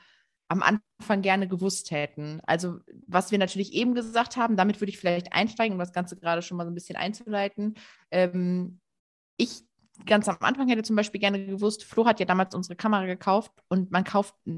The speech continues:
also wir haben eine Canon gekauft und wir hatten die mit diesem Kit-Objektiv. Und dieses Kit-Objektiv haben wir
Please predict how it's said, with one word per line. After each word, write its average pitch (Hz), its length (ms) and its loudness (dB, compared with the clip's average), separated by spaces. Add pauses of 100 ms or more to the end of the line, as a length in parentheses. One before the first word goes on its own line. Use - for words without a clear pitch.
(120)
also 170 180 -2
wir 165 60 0
haben 160 60 2
eine 160 80 -2
Canon 226 260 2
gekauft 220 420 -2
und 175 140 -6
wir 175 80 2
hatten 180 200 2
die 185 80 4
mit 214 200 4
diesem 185 220 0
Kit-Objektiv. - 880 -8
Und 170 60 -6
dieses 175 320 -4
Kit-Objektiv 185 600 -6
haben 180 100 -2
wir 185 160 0